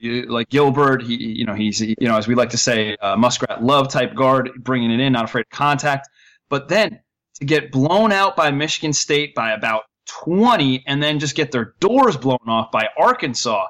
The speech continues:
they were just not competitive. Can Kevin Ollie, you know, circle the wagons and get this straightened out? Yeah, of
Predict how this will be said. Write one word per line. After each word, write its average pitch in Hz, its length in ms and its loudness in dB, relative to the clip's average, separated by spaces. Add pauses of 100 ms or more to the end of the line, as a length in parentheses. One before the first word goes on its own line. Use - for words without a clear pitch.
they 214 100 -2
were 277 100 -2
just 254 220 -2
not 147 380 4 (220)
competitive. 156 720 -4 (120)
Can 190 260 -4
Kevin 180 300 -4
Ollie, 165 400 2
you - 80 -14
know, 131 180 -2
circle 151 320 -2
the 147 80 0
wagons 131 400 0
and 110 60 -10
get 123 140 -4
this 123 100 -6
straightened 131 300 -2
out? 143 160 0
Yeah, 269 100 -2
of - 60 -2